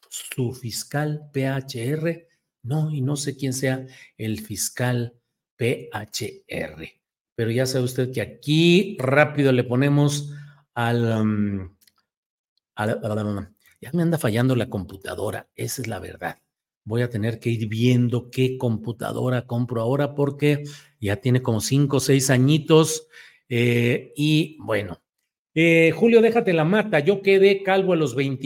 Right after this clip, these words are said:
y tantos, disfruta la mata", Juan Jiménez, pues sí, la verdad es que sí la disfruto, miren, sí me gusta mucho traer el cabello así de largo, pero bueno, necesita ciertas cosas y bueno. Eh, "El tema de la nueva magistrada, la licenciada Maya de la Judicatura", dice Manuel Rodríguez.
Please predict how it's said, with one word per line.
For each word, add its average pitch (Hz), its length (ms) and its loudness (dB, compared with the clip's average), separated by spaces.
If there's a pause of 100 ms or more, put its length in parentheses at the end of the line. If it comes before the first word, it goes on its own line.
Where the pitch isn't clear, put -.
y - 40 -18
tantos, 165 460 -4
disfruta 180 460 -2
la 110 100 -4
mata", 151 420 -4
Juan 139 200 -6
Jiménez, 127 400 -8
pues - 180 -20
sí, - 180 -14
la - 140 -12
verdad - 240 -10
es 208 100 -12
que - 120 -14
sí 185 160 -12
la 185 100 -2
disfruto, 95 560 -12
miren, - 320 -12 (440)
sí - 180 -6
me 185 80 0
gusta 151 320 -6
mucho 139 280 -4
traer 110 460 -8
el - 160 -14
cabello 123 560 -10
así 113 240 -10
de 131 100 -2
largo, 151 500 0 (260)
pero 101 160 -2
bueno, 110 200 -2
necesita 101 360 -6
ciertas 98 420 -10
cosas - 400 -10
y - 140 -20
bueno. - 320 -10 (420)
Eh, 175 840 6
"El 156 160 0
tema 220 200 6
de 196 100 2
la 180 100 2
nueva 208 180 2
magistrada, 185 640 -2
la 139 80 -2
licenciada 143 460 -4
Maya 143 240 -4
de 127 80 -4
la 110 100 -8
Judicatura", 117 540 -10
dice 135 180 -8
Manuel 120 240 -6
Rodríguez. 120 460 -10